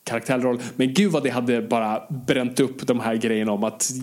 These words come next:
James Bond bara är, är ett, liksom, numret är en grej som går i arv. Bara, öh, då hade ju det på något sätt nästan bekräftat det.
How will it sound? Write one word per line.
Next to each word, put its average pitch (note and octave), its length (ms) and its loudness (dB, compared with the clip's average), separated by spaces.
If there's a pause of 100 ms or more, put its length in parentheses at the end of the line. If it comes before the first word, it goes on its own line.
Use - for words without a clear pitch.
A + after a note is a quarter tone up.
James B2 360 0
Bond A#2 220 2
bara A2 240 0
är, G#2 200 0
är A#2 460 -4
ett, - 220 -8 (380)
liksom, B2+ 340 0
numret A2+ 420 0
är G#2+ 40 0
en G#2 120 0
grej G#2+ 120 0
som G#2+ 120 -4
går A2 180 0
i A2 40 0
arv. A2 380 -2 (360)
Bara, G#2+ 220 -4
öh, D#3 440 0
då C3 100 2
hade A2 240 -2
ju G2+ 80 0
det F#2+ 260 -2 (380)
på A2+ 100 -10
något G2 80 -8
sätt A2 100 -6
nästan G2+ 180 -4
bekräftat - 600 -4
det. F2 140 -8